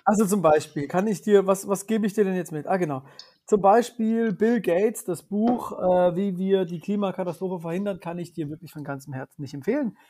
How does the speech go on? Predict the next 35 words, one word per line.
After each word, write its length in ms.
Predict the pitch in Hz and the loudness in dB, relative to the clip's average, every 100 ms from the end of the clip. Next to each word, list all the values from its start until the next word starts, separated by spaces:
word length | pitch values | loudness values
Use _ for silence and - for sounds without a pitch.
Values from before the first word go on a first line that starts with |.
| _ _ - | _ _ -6
weil 180 | - 262 | -2 0
er 100 | 254 | -2
spricht 360 | - 196 - | -4 -6 -4
da 260 | 185 165 165 | -2 0 0
irgendwie 360 | 170 165 160 156 | -4 -6 -6 -6
auf 180 | - - | -6 -6
dreihundert, 380 | 147 147 160 | -4 -2 -4
vierhundert 260 | 170 170 151 | -4 -4 -4
Seiten 380 | 143 151 180 165 | -6 -6 -8 -8
nur 220 | 165 220 | -6 -8
Dinge 320 | 226 247 240 | -6 -6 -4
aus, 320 | - 220 202 - | -6 -8 -10 -10
die, 500 | 214 208 208 233 226 | -6 -4 -4 -6 -2
ja, 420 | 226 175 147 - - 147 | 0 0 0 -4 -8 -10
ähm, 200 | 165 - - - | -12 -18 -18 -12
jeder 560 | 143 151 165 220 240 | -8 -4 2 4 4
in 120 | 208 | 0
der 140 | 202 196 | -2 -2
Grundschule 760 | - 165 185 196 247 247 240 | -4 0 0 2 2 2 0
schon 160 | 226 254 | -4 -6
mal 160 | 247 | -6
gelernt 320 | 247 302 294 226 | -4 0 0 0
hat. 160 | 156 _ - - - | -4 _ -20 -20 -2
Für 120 | 196 | -2
einen 80 | 190 | 0
Amerikaner 640 | 185 180 185 156 180 220 | 0 0 0 0 0 0
ist 160 | 190 - | -2 -6
das 140 | 180 | -6
aber 200 | - 170 | -6 -6
natürlich 540 | 160 - 170 160 160 - | -8 -8 -8 -8 -10 -12
alles 260 | 151 156 | -12 -12
noch 120 | 151 | -16
super 320 | 113 175 160 139 | -14 -12 -10 -10
wissenswert 460 | 143 165 143 131 _ | -12 -14 -14 -14 _
und 200 | 135 | -20